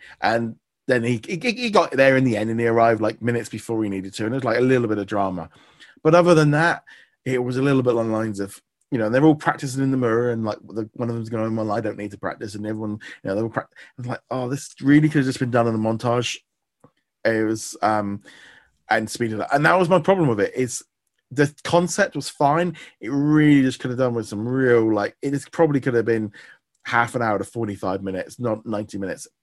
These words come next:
You know, if you like, if you like science fair, it's a bit like that. Um, I know Josh watched it and he said, you know, he enjoyed it 'cause it was like Shark Tank. And I was like, but it was such, it was so slow moving. And it,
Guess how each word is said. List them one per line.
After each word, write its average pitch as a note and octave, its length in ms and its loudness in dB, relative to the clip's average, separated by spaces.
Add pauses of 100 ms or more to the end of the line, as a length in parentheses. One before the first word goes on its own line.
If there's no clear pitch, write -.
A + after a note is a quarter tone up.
(340)
You A#2 80 0
know, G#2+ 60 -2 (180)
if D3 100 -8
you E3 80 2
like, E3+ 220 6
if D3 140 -2
you D#3+ 60 2
like E3+ 180 2
science E3 500 2
fair, F#3+ 400 0 (680)
it's B2+ 160 -4
a C3+ 40 -4
bit F3+ 240 0
like C3+ 200 0
that. B2 300 2
Um, A#2+ 320 -2
I A#2+ 120 -4
know B2 160 -2
Josh A#2+ 400 -4 (100)
watched - 380 -4
it G#2+ 140 -4
and A2+ 120 -6
he A2+ 80 -6
said, A2+ 220 -6
you A#2 80 -10
know, G#2+ 80 -4
he G2+ 60 -4
enjoyed A2 340 -2
it G2+ 80 -6
'cause G#2 160 -10
it - 20 -8
was G2 100 -10
like F#2 140 -6
Shark - 360 -4
Tank. F2+ 300 -10 (380)
And A2+ 100 -4
I B2 60 -2
was B2 140 -4
like, A#2 240 -4 (1300)
but B2 280 -2
it C#3 140 -4
was - 120 -12
such, - 380 -8
it C#3+ 100 -6
was B2 120 -10
so C3+ 200 0
slow C3 340 0
moving. A2 540 -2 (100)
And A2+ 120 -8
it, - 120 -14